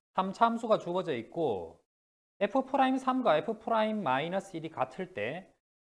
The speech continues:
접선의 기울기가 최소인 점의 좌표를 구하시오라고 얘기를 하면 보통 이렇게 많이 풀죠.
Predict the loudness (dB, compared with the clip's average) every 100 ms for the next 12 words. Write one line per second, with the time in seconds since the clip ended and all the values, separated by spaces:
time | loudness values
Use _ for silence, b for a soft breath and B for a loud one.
0 | _ -2 0 0 0 0 0 0 0 0
1 | -2 -6 -2 -2 0 -2 -2 -2 -4 -2
2 | -2 -4 -2 0 0 -2 -4 -2 -2 -2
3 | -4 -6 -6 -4 -2 -4 -4 -10 -14 -8
4 | -4 -2 -2 -4 -4 -6 -8 -6 -4 -6
5 | -8